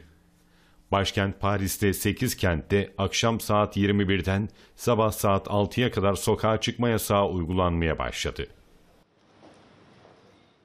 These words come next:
Belçika ise ilk kez günlük vaka sayısında on bini aştı. Ülkede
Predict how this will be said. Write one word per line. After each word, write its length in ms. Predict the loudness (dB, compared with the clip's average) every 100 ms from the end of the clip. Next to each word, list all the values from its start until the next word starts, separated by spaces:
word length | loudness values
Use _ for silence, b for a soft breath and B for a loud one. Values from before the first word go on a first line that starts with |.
| _ _ _ _ _ -4
Belçika 480 | 0 0 0 -2 0
ise 300 | 0 0 -2 -2 B B -2
ilk 220 | -2 2
kez 260 | 0 2
günlük 340 | 0 0 0 0
vaka 340 | 0 2 0
sayısında 720 | 2 2 2 0 2 2 0 0
on 260 | 0 2
bini 140 | 0 0
aştı. 400 | -2 -4 -6 -8 -18 -20 -4
Ülkede 600 | 0 0 2 0 0 -2